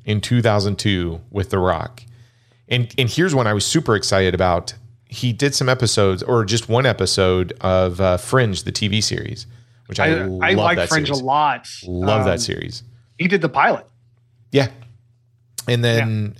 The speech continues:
Speaker 2: Yeah.
Speaker 1: afterwards, I've not seen anything. I Am Wrath in twenty sixteen with John Travolta.
Speaker 2: Mm-mm.
Speaker 1: Uh, Jung Lee, uh, from twenty nineteen, where he did the screenplay and he's a director, but I think that's a Bollywood film. So, but
Speaker 2: Uh,
Speaker 1: I'm, I'm
Speaker 2: that's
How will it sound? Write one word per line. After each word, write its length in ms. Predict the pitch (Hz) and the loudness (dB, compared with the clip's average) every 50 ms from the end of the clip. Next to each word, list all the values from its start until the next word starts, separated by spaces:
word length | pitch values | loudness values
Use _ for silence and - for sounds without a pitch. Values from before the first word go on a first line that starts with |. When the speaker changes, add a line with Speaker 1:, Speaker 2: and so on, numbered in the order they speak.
| - - | -6 -4
Speaker 2:
Yeah. 80 | 107 | -4
Speaker 1:
afterwards, 840 | 117 - - 156 151 151 139 147 151 151 151 151 147 139 - - - - | -4 -2 -2 -2 0 0 0 0 0 2 0 0 -2 -4 -8 -8 -6 -2
I've 560 | 98 104 104 101 101 98 95 92 90 90 90 | 0 0 2 2 2 2 0 0 -4 -6 -4
not 260 | 98 101 98 98 - | -2 0 0 0 -2
seen 200 | - - 101 92 | -2 -2 -2 -2
anything. 440 | 92 90 90 85 - 87 82 82 85 - | -2 -4 -6 -6 -6 -6 -6 -8 -8 -4
I 120 | - 104 107 | 0 2 2
Am 200 | 110 107 101 101 | 2 2 2 0
Wrath 340 | 92 95 101 113 127 - - | 2 2 2 0 0 -2 -4
in 100 | 107 87 | -6 -6
twenty 180 | - - 104 98 | -2 -2 -2 -2
sixteen 320 | - 104 - - 104 107 | -2 -4 -4 -4 -2 -2
with 80 | 104 87 | -2 0
John 180 | 92 92 92 | 0 -2 -2
Travolta. 560 | 90 - 90 85 82 85 - 110 117 131 127 127 - - - _ _ _ _ _ _ _ _ - | -2 -4 -4 -2 -2 -2 0 0 2 2 0 -2 -8 -20 -20 _ _ _ _ _ _ _ _ -14
Speaker 2:
Mm-mm. 100 | 139 143 - | -12 -4 -2
Speaker 1:
Uh, 360 | 95 95 95 90 90 90 92 85 92 - - _ _ _ - - | 0 2 2 2 2 0 0 -2 -6 -12 -20 _ _ _ -10 -6
Jung 320 | - - 110 110 120 117 | 0 2 2 4 4 4
Lee, 420 | 113 117 123 131 143 156 160 156 - - - _ _ _ _ _ _ _ - - | 2 2 2 2 -2 -4 -6 -10 -12 -20 -20 _ _ _ _ _ _ _ -8 -2
uh, 160 | 98 92 92 | -2 -2 0
from 140 | - 110 101 | 0 -2 -2
twenty 200 | - 123 123 120 | 0 2 4 4
nineteen, 520 | 117 117 110 - 110 113 117 123 135 139 | 4 2 2 2 2 2 2 2 0 -2
where 240 | - - 110 107 101 | 0 2 4 4 4
he 100 | 104 110 | 4 2
did 220 | 95 107 95 98 | 2 0 0 2
the 60 | 110 | 0
screenplay 500 | 104 - - - 120 117 104 - 110 104 | 2 2 2 0 0 -2 0 2 2 2
and 80 | 101 98 | 2 2
he's 100 | 95 90 | 0 -2
a 60 | 95 | -2
director, 540 | 82 - 95 98 113 123 - - 107 98 92 | 0 0 2 4 2 2 2 2 0 0 2
but 100 | 85 95 | 2 2
I 60 | 98 92 | 2 2
think 180 | - 127 123 | 0 -2 -2
that's 140 | - 113 - | 0 0 0
a 40 | 98 | 0
Bollywood 460 | - 92 90 92 92 87 90 87 - | 2 2 2 2 2 0 -2 -6 -6
film. 360 | - - - - - 80 - - - - - - - - - _ _ _ _ _ _ _ - | -6 -8 -8 -8 -10 -12 -14 -18 -20 -20 -20 -20 -20 -20 -20 _ _ _ _ _ _ _ -8
So, 880 | - - - - 98 95 95 95 92 92 92 92 90 87 87 87 85 - - - | -4 -4 0 2 4 4 4 4 4 2 2 2 0 -2 -2 -4 -8 -10 -16 -16
but 260 | - 107 104 131 127 | -14 -8 -2 0 0
Speaker 2:
Uh, 20 | 123 | 0
Speaker 1:
I'm, 40 | 117 110 - - | -2 -4 -4 -2
I'm 60 | |
Speaker 2:
that's 20 | - | 0